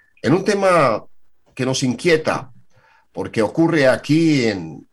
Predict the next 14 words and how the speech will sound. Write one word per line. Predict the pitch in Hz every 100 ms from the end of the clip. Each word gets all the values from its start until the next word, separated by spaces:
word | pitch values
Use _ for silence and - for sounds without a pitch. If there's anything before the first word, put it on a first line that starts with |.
| _ - - _ _
Estados | - - 139 147 120
Unidos, | 117 165 175 175 - - -
ocurre | 95 - 151 147 143 123 107
en | 92
Grecia, | 85 147 185 - 160 120
en | 101
Turquía, | 98 85 - 185 202 190 175 - - - - _ _
ocurre | - 107 170 170 147
en | 123
Australia, | 110 - 156 190 202 214 202 196 _ _ _ _ _ _ _ _
los, | 90 92 -
eh, | 95 87 - _ _ _ _
tiempos | - 165 165 151
cambiantes, | - 117 101 170 196 196 202 - - - -